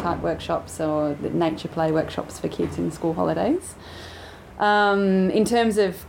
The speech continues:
gardening, we've got the bee group, the urban orchard. Um, I'm probably missing a whole bunch of people, which I should know. And we have a very popular kids music class, which is on site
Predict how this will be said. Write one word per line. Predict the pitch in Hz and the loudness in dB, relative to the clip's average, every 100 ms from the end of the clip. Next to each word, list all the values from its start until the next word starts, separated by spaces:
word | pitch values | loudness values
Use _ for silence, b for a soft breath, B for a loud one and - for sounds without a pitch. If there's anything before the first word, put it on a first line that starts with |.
| - - | -6 2
gardening, | 208 226 233 226 | 4 4 4 2
we've | 202 | 4
got | 190 - | 2 2
the | 180 | -2
bee | - 214 214 | 2 2 2
group, | 196 196 180 - - - - - | 2 2 2 -2 -8 -12 -12 -8
the | 190 196 | 0 2
urban | 156 196 190 185 | 4 2 2 0
orchard. | 151 180 - - 180 175 160 - - - - | 2 2 2 0 2 4 2 -6 -12 -10 -4
Um, | 175 170 170 170 165 160 160 165 165 - - - B B B B B B | 0 0 2 2 2 0 -2 -4 -6 -12 -18 -16 B B B B B B
I'm | - | -8
probably | 170 190 170 | -4 -2 0
missing | 160 165 170 156 | -2 -2 -2 -2
a | |
whole | 151 156 | -2 -4
bunch | - 170 - | -4 -6 -8
of | - | -8
people, | 170 170 170 | -6 -4 -2
which | 175 - | -4 -6
I | 175 | -6
should | - 175 | -6 -6
know. | 175 | -4
And | 180 196 | 0 2
we | 196 | 4
have | 185 175 | 2 2
a | |
very | 165 165 | 2 0
popular | 165 165 170 160 156 143 131 | 0 -4 -2 0 0 -2 -4
kids | - 156 156 | -4 -4 0
music | 151 160 139 | 0 0 -2
class, | - 147 143 - | 0 -2 -2 -10
which | - - - | -12 -10 -8
is | 160 - - - | -8 -10 -6 0
on | 156 | 0
site | 151 156 147 | 0 0 0